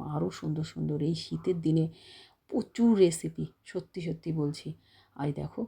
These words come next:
তোমাদের ফাইনাল লুক দেখাচ্ছি, কত সুন্দর না? কে বলবে যে তুমি বেগুন দিয়ে বানিয়েছো? আর এটা মেথির শাক, খেতেও কেউ বলতে পারবে না যে মেথির শাক আর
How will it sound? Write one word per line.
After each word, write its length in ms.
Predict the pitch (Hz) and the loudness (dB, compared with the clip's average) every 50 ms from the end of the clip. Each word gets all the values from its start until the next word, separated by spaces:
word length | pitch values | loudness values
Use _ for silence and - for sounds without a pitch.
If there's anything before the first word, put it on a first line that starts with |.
| _ _ - | _ _ -6
তোমাদের 300 | - 151 151 160 160 156 - | -4 -2 -2 -2 -2 -4 -4
ফাইনাল 340 | - 156 143 147 160 170 185 | -4 -2 0 2 2 2 2
লুক 180 | 180 185 180 165 | 0 -2 -2 -2
দেখাচ্ছি, 500 | 160 156 147 - 156 160 - - - 190 - _ _ _ _ _ _ _ _ _ | -4 -4 -6 -6 -8 -12 -12 -12 -14 -14 -14 _ _ _ _ _ _ _ _ _
কত 200 | - 165 165 - - 226 | -20 -20 -12 -6 -6 -6
সুন্দর 440 | - - - 170 165 165 175 170 | -4 -4 -2 0 2 2 2 2
না? 180 | 170 165 156 170 - _ _ _ _ _ _ | 0 0 0 -2 -4 _ _ _ _ _ _
কে 160 | - 208 220 | 4 6 6
বলবে 260 | 196 190 185 180 170 175 | 8 8 8 8 6 4
যে 80 | 180 180 | 4 4
তুমি 140 | 190 190 | 2 2
বেগুন 380 | 180 160 170 170 165 165 185 196 202 | 4 4 4 4 4 4 6 6 6
দিয়ে 160 | 202 202 190 | 8 6 6
বানিয়েছো? 500 | 180 165 165 160 151 156 156 - - 160 160 - _ _ _ _ _ _ _ _ _ _ _ _ _ _ _ _ - | 4 4 2 2 2 2 0 -2 -4 -8 -10 -10 _ _ _ _ _ _ _ _ _ _ _ _ _ _ _ _ -6
আর 140 | 175 165 170 | -2 0 0
এটা 140 | 175 170 175 | 2 2 4
মেথির 440 | 180 160 151 156 160 - - 190 - - | 4 6 4 4 2 -2 -8 -8 -6 -4
শাক, 160 | - 160 139 - - | -4 -4 -4 -4 0
খেতেও 400 | - - 190 190 - 208 208 220 226 214 - - - - - 190 180 - | 6 6 6 6 8 8 8 8 8 6 4 -4 -14 -8 -4 -4 2 8
কেউ 120 | 196 190 | 8 8
বলতে 300 | 180 185 180 180 165 185 | 10 10 6 6 6 4
পারবে 200 | 185 180 175 185 | 4 4 6 4
না 80 | 190 196 | 4 2
যে 100 | 190 202 | 2 0
মেথির 360 | 185 175 165 165 - 190 185 - | 0 0 -2 -2 -4 -6 -6 -4
শাক 160 | - 202 196 196 - - | -4 -4 -4 -4 -6 -6
আর 140 | 175 170 | -6 -4